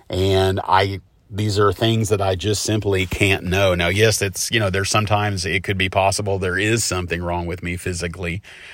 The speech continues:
or mentally, but in this case, I really couldn't find anything other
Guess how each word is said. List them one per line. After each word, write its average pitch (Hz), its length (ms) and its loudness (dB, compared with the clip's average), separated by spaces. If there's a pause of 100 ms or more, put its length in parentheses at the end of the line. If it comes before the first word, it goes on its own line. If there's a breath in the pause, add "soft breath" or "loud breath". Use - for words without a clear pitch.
(160 loud breath)
or 101 160 8
mentally, 92 540 4
but 92 160 2
in 90 100 0
this 101 180 0
case, 101 340 4
I 82 120 2
really 98 320 0
couldn't 92 280 0
find 98 400 0
anything 90 600 -2
other 92 540 0